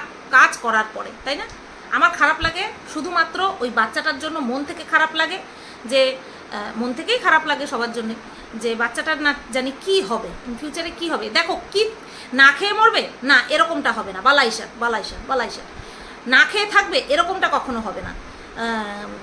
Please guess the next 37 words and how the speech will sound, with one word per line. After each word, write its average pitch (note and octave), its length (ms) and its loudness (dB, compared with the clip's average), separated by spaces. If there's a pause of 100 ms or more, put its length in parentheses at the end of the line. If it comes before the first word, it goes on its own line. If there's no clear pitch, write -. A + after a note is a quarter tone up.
মানে G#3+ 220 -6 (460)
না D4 300 8
পড়ে F#4+ 180 0
থাকবে, F#4+ 280 0
অর্থাৎ C#4 220 0 (300)
গায়ে B3+ 240 4
কি F4+ 80 -6
বস্ত্র B3 280 -4
থাকবে G4+ 260 -2
না, F#4 60 -2
এরকমটাও C#4 500 -2
কখনো। G#3 260 -10 (320)
কিন্তু C#4 240 -6 (140)
প্রপার, A#3 580 4 (380)
প্রপার F4 560 4
যে F#4 100 -4
মানুষ C4 280 -2
হওয়াটা, A#3+ 220 -2
সেটা C#4+ 440 2
হবে C4+ 240 2
কি A3 140 -10
না? G#3 80 -10 (380)
হাইফাই C4+ 320 -2
স্কুলে D#4 320 -6
দিলেই D4+ 300 -4
যে E4+ 100 -6
বাচ্চা C4+ 280 0
প্রপার B3+ 360 -2
মানুষ C4 260 -2
হবে, C#4 120 -6
এমনটা A3+ 340 -6
কিচ্ছু G#3+ 200 -14
না। - 100 -12 (800)
যে E4+ 280 2
আমি E4 500 -2
যেই, D#4 280 0
উম, G#3+ 320 -12